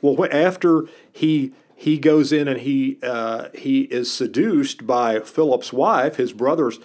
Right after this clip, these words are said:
wife. Actually, Philip, I believe, was his half brother technically, but, uh, uh, he, he divorces this king's daughter,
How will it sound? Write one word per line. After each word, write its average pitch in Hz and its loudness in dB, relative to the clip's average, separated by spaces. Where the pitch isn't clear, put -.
wife. 143 0
Actually, 131 -2
Philip, 147 0
I 110 2
believe, 110 -2
was 101 -4
his 95 -12
half 107 -6
brother 120 -8
technically, - -10
but, 127 0
uh, 120 2
uh, 127 0
he, 135 0
he 127 -6
divorces 135 0
this 135 2
king's 226 -2
daughter, 113 2